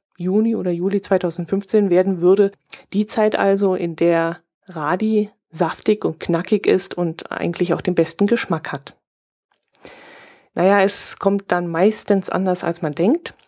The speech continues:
Ich war letzte Woche im Supermarkt und entdeckte in der Gemüseabteilung frischen weißen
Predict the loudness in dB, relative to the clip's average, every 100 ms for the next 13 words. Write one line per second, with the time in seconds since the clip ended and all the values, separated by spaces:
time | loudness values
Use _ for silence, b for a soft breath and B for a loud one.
0 | _ _ -6 -4 0 2 2 0 0 -2
1 | -2 -4 -6 -4 0 2 2 2 0 0
2 | -2 -4 -8 -6 -4 -4 0 0 0 -2
3 | 0 0 2 0 0 -2 -2 -4 B B
4 | B -4 -2 0 0 -2 -2 -4 -4 -2
5 | -4